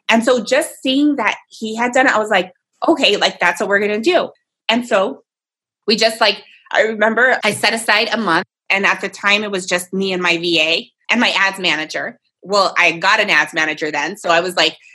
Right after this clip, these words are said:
so it was just me and my V A. We're, I was like, "Okay, let's just try this." So we,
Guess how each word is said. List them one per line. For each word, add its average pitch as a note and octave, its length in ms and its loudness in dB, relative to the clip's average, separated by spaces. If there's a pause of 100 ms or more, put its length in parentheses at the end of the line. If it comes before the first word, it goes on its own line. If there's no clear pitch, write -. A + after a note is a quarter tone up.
(140)
so G#3+ 140 0
it - 20 4
was G3+ 80 2
just A3 140 -2
me A#3+ 100 2
and A#3+ 80 2
my A#3 120 4
V G3+ 220 2
A. F#3+ 80 2
We're, F3+ 240 -4
I F#3 60 -2
was F#3 100 -4
like, F3 140 0
"Okay, A#3 280 0
let's G#3 240 -2
just E4+ 200 -4
try E4 200 0
this." D#3+ 200 0 (300)
So A#3 220 2
we, B3 220 0